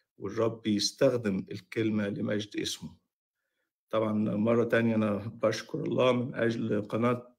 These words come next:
الأرامية ومن أجل كل ال-،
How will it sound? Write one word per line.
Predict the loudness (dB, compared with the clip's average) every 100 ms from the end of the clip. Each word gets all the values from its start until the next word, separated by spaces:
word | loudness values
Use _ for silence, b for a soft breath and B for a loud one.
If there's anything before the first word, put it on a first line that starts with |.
| -6
الأرامية | -4 0 2 4 4 2 0 B B B -12
ومن | -4 -2 0 2
أجل | 2 2 -2
كل | 2 4 4 4 2
ال-، | 2 2 2 2 0 -2